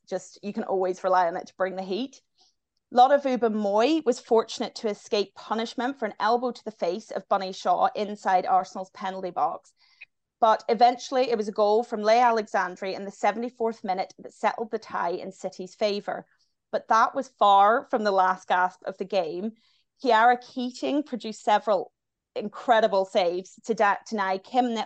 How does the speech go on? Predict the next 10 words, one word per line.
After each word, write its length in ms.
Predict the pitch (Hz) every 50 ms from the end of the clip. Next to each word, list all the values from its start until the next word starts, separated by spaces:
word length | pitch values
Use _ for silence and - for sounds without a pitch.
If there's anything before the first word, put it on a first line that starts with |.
| - -
Little, 540 | 208 214 196 202 - - 220 214 208 214 214 _ _ _ _ _ -
Victoria 400 | 196 - - 262 262 254 247 240
Pelova 560 | 240 226 208 202 190 190 190 208 190 190 - - -
and 280 | 202 196 196 196 196
Stina 280 | - - 208 202 190 190
Blackstenius 720 | 202 185 - - - - - 185 180 185 190 196 196 -
in 100 | - 202
the 80 | 196 185
dying 420 | 185 208 190 180 175 175 175 180
minutes. 460 | 185 214 220 185 175 - _ _ _